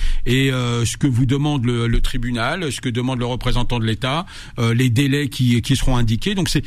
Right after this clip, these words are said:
c'est toujours intéressant d'avoir, d'avoir ça sous les yeux, puisque vous pouvez le consulter évidemment, euh,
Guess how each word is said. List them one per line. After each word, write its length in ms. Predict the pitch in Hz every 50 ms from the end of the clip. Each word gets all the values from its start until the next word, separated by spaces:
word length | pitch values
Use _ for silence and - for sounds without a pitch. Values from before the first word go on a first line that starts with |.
| - - -
c'est 160 | - - 147
toujours 360 | - - 196 196 165 226 202 180
intéressant 480 | 165 - 175 165 156 151 - - 190 190
d'avoir, 480 | 160 147 123 117 139 139 131 123 123
d'avoir 220 | 117 131 131 127 110
ça 140 | - 123
sous 160 | 117 - - 135
les 200 | 123 127 113 117
yeux, 100 | 175 214
puisque 160 | - - -
vous 60 | 127
pouvez 180 | 110 113 127 123
le 60 | 104
consulter 480 | - 113 110 - - 110 90 113 151
évidemment, 480 | 160 127 107 92 101 101 117 143 143 135 113
euh, 540 | 101 98 92 92 87 82 82 82 82 85